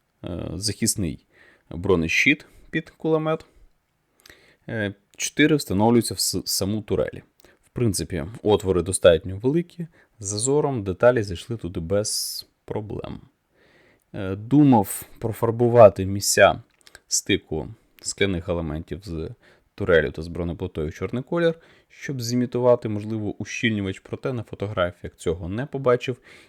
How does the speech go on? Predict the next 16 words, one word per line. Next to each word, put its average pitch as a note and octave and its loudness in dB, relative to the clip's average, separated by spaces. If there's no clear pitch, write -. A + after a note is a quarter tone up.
і D3 -8
вирішив A2 0
просто F2 -4
їх D#2+ -8
туди E2+ -6
вклеїти. - -12
Е, F2 -6
як A#2+ 0
бачите, F2+ 6
також - 2
кулемет F#2+ 2
пофарбовано, D#3 4
пофарбовано F#2 -2
також - -4
ящик F#2 2
для D#2+ -4